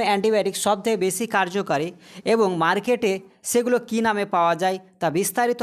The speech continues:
আলোচনা করব এই ভিডিওতে। তো ভিডিওটি স্কিপ না করে সম্পূর্ণ দেখতে থাকো। ভিডিওটি ভালো লাগলে লাইক ও কমেন্ট করে তোমাদের মতামত জানাবে এবং আমাদের সাথে থাকার জন্য বাংলা ফার্মেসিকে সাবস্ক্রাইব করে দেবে। তো চলো ভিডিওটি শুরু করা যাক।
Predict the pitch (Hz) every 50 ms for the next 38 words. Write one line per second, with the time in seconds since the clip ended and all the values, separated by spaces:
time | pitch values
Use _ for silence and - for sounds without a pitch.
0 | 208 185 185 185 196 196 190 190 185 196 196 185 175 185 190 - 214 220 196 190
1 | 190 170 156 143 131 - 135 131 - - _ _ - - - - - - 165 156
2 | 190 233 220 240 226 - - 240 - 233 233 220 226 220 214 220 202 190 170 202
3 | 196 190 196 196 202 214 214 220 208 214 220 196 190 196 185 175 185 156 160 165
4 | 175 190 214 220 214 196 185 160 160 175 165 - - - - - 147 156 175 208
5 | 208 226 220 220 220 214 220 220 214 214 214 208 202 208 190 185 170 180 180 175
6 | 175 170 196 190 180 165 190 185 185 185 185 190 190 190 - - _ _ - -
7 | 202 220 220 208 185 190 208 226 220 220 220 208 214 208 196 190 190 170 156 180
8 | 180 175 165 165 160 170 196 208 196 180 196 190 185 170 170 196 175 180 175 175
9 | 170 170 170 - - 185 180 175 - 160 151 139 131 120 120 - - - - -
10 | - _ - 165 160 170 - 202 208 208 208 202 208 202 208 208 - - 214 208
11 | 190 - 160 147 139 123 127 131